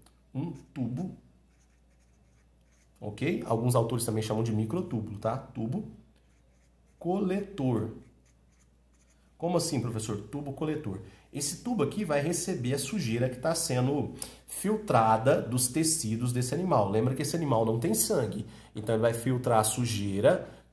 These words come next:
todos os resíduos indesejáveis dos próprios tecidos, tá? E aqui esse buraquinho que você tá vendo aqui, ó, que eu vou fazer uns pontilhados saindo, ó. Esse buraquinho que você tá vendo aqui, ele representa pra nós um poro.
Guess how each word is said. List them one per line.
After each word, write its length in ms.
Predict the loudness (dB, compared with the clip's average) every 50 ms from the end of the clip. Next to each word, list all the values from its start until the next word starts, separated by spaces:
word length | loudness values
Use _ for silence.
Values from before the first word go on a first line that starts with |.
| _
todos 320 | 2 4 6 6 6 4 2
os 140 | 0 0 2
resíduos 600 | 2 2 2 2 2 2 0 0 0 0 0 2
indesejáveis 800 | 2 4 4 4 4 4 4 2 4 4 4 4 4 2 2 -2
dos 160 | -4 -4 -4
próprios 380 | 0 4 4 4 4 2 -2
tecidos, 520 | -4 -2 -2 -2 -2 -2 -2 -2 -4 -4 -2
tá? 360 | 0 0 0 0 -2 -6 -12 -18 -20 -20 -20 -20 -20 -16 -10 -8
E 40 | -6
aqui 220 | -6 -4 -2 -2
esse 160 | -2 -2 -2
buraquinho 420 | 0 0 2 2 2 2 0 -2 -4
que 60 | -4
você 180 | -6 -6 -6
tá 80 | -6 -6
vendo 180 | -4 -4 -6 -6
aqui, 180 | -6 -4 -2
ó, 120 | -2 -2 -2
que 80 | -4
eu 40 | -6
vou 80 | -8 -6
fazer 240 | -6 -6 -4 -4
uns 220 | -4 -4 -4 -6 -8
pontilhados 640 | -8 -6 -6 -6 -6 -6 -4 -4 -4 -4 -6 -6 -6
saindo, 400 | -6 -4 -2 -2 -2 -2 -4 -4
ó. 120 | -6 -8 -8 -12 -16 -20 _ _ _ _ _ _ _ _ -10
Esse 260 | -6 -6 -6 -4 -4
buraquinho 480 | -2 0 0 0 0 0 -2 -4 -4 -4
que 40 |
você 180 | -6 -6 -6 -6
tá 140 | -6 -6 -4
vendo 180 | -4 -6 -6
aqui, 180 | -6 -8 -8 -8
ele 100 | -6 -4
representa 640 | -4 -4 -6 -4 -4 -4 -2 -2 -2 -4 -4 -6 -6
pra 180 | -4 -2 -2
nós 280 | 0 2 2 0 0 0
um 100 | -2 -2
poro. 800 | -4 -6 -8 -6 -2 0 2 4 4 4 2 0 -4 -10 -14